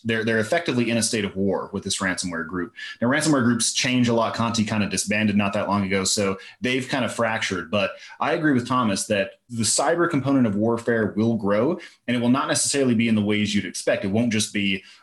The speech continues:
a North Korean hacker group operated directly by the government. It may be groups inside the country that are sympathetic to the government, but operating independently as, as effectively private entities, attacking infrastructure in a foreign country, maybe with a tacit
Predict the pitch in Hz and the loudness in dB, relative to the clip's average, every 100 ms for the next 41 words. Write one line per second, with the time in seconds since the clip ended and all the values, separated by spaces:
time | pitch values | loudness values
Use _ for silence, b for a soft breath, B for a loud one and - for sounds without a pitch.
0 | _ 113 110 110 107 104 104 101 95 110 | _ 2 4 2 0 -2 0 -2 -2 -2
1 | 104 95 95 95 - b b - 117 107 | -2 -2 0 -2 -6 b b -2 -2 0
2 | 110 95 104 101 92 90 90 131 123 107 | 0 2 0 0 -2 -2 -2 0 0 2
3 | 127 143 170 143 135 117 127 123 - 123 | 2 2 2 2 4 4 4 2 2 2
4 | 117 127 120 110 127 135 135 120 98 95 | 2 0 0 -2 -2 -2 2 2 2 0
5 | - 101 98 151 147 - 107 101 104 98 | 0 -2 0 0 0 0 -2 0 0 0
6 | 95 92 110 107 120 135 135 123 131 180 | -2 -2 -4 0 0 2 2 4 4 2
7 | 170 202 120 - 87 95 - 110 123 - | 2 2 0 -2 -6 -6 -4 -4 -2 -2
8 | 165 151 131 - 147 127 110 294 - - | -2 0 0 2 0 0 0 -2 -6 -10
9 | - - B B 117 - 147 160 - 76 | -10 -10 B B -6 -2 0 -2 -2 -10
10 | - b b 127 151 147 - 95 85 82 | -14 b b -2 0 0 -2 -2 -4 -6
11 | 76 98 - 139 117 110 160 - - - | -6 -4 0 2 2 0 -2 -4 -8 -12
12 | B B B 131 139 135 110 101 - 135 | B B B -2 2 2 0 -2 -2 -2
13 | 131 143 139 | -2 -2 -2